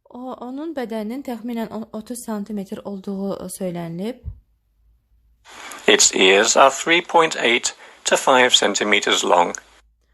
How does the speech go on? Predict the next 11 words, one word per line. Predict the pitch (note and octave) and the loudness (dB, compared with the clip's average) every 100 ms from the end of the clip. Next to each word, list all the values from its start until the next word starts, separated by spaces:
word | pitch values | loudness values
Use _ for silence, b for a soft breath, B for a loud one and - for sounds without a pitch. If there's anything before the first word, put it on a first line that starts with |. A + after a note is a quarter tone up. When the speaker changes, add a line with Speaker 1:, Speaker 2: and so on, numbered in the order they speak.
| _ _ _ _ _ G#3+ | _ _ _ _ _ -18
Speaker 1:
Ə, | A3 G#3+ | -16 -10
qulaqlarının | B3+ B3+ - A#3+ B3 D4 | -10 -10 -10 -12 -12 -14
uzunluğu | B3+ A#3 G#3+ G3 G#3+ C4+ | -12 -8 -8 -6 -6 -8
üç | - | -8
tam | - A3 | -6 -4
onda | G#3 G3+ | -2 -4
səkkiz | - G3 - A3+ G3+ | -6 -10 -10 -8 -6
ilə | G3 B3 | -6 -4
beş | A#3+ A#3 | -6 -6
santimetr | A3 G3+ A3 G#3 G3 - | -8 -8 -6 -8 -8 -10
arasındadır. | F#3+ F#3+ - F3+ F3+ F3 G3+ A3+ | -8 -8 -10 -12 -10 -12 -12 -14